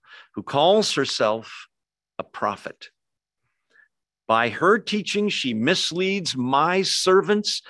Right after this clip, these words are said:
into sexual immorality and the eating of food sacrificed to idols." Here we go again. With a different slant,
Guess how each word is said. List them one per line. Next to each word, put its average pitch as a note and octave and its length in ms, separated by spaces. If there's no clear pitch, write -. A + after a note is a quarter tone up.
into A2 280
sexual F3 680
immorality D#3 720
and G#2 140
the A2+ 200
eating F#3 260
of F#3 100
food G3+ 360
sacrificed E3 540
to A#2 100
idols." C#3+ 320
Here D3 340
we C#3+ 180
go G2+ 440
again. G2 480
With D#3 220
a D#3+ 40
different D#3 380
slant, B2 420